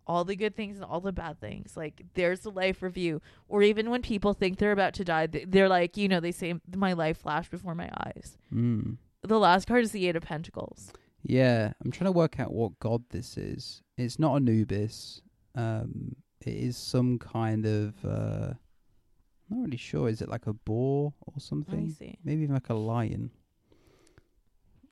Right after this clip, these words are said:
Speaker 2: But eight's a good number anyway. Um, eighth of, uh,
Speaker 1: This is a
Speaker 2: one oh eight.
Speaker 1: s-
Speaker 2: One oh eight was the, um, the day when all this, uh, all this shit kinda kicked off.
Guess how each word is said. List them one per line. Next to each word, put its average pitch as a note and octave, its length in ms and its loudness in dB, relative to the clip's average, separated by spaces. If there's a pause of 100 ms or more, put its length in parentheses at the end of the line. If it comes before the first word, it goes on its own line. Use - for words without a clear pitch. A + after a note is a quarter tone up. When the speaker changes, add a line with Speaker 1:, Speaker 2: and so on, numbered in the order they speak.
(300)
Speaker 2:
But G#2+ 260 -6 (160)
eight's D#3 300 -2
a C3 40 -2
good A#2 240 0
number A2 340 2
anyway. G#2+ 460 0 (180)
Um, G#2 480 -2 (840)
eighth C3 480 0
of, A2+ 340 2
uh, G#2+ 440 0 (240)
Speaker 1:
This A2 100 -4
is A#2 40 0
a - 40 8
Speaker 2:
one C#3+ 120 10
oh A#2+ 200 10
eight. - 40 0
Speaker 1:
s- - 60 -6 (720)
Speaker 2:
One B2+ 260 2
oh A#2+ 180 4
eight A2+ 200 0
was A2 280 -4
the, A2 640 -2
um, A2+ 380 -4 (840)
the B2 140 -2
day A2 280 -2
when A2 140 2
all A2+ 140 2
this, A2+ 360 -4
uh, A2 320 0 (120)
all B2+ 100 0
this A2 140 -2
shit - 240 -6
kinda A2+ 180 -4
kicked - 340 -10
off. A2 220 0